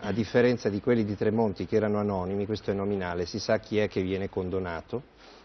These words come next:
E, e si risparmiano un sacco di tasse sulle tasse che non si sono pagate, su quei contanti che si sono messi,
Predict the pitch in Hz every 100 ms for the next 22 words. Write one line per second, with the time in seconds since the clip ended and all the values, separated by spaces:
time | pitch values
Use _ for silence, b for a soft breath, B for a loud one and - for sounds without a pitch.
0 | B 135 107 104 98 95 95 95 95 92
1 | 95 - 107 104 123 131 - 131 156 127
2 | 101 - 127 123 113 120 123 120 147 -
3 | 117 104 107 - 117 98 92 101 117 101
4 | 107 107 95 95 107 104 98 95 110 101
5 | 95 95 104 95 92 - 95 95 95 -
6 | 107